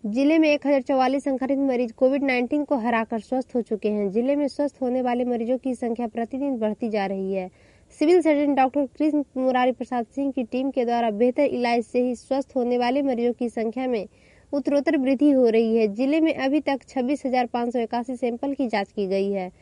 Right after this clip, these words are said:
जिसमें पॉजिटिव मरीजों की संख्या एक हजार नौ सौ बत्तीस है। इसमें से एक, एक हजार चौवालीस मरीज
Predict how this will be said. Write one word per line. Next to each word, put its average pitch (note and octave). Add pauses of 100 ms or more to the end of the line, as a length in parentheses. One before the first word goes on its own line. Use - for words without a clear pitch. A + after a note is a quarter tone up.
(380)
जिसमें D4+
पॉजिटिव D4
मरीजों C4+
की C4
संख्या C4
एक B3+
हजार B3+
नौ A#3+
सौ A#3
बत्तीस G#3+
है। E3+
इसमें D4+
से C#4+
एक, C4
एक C4+
हजार B3
चौवालीस B3
मरीज A3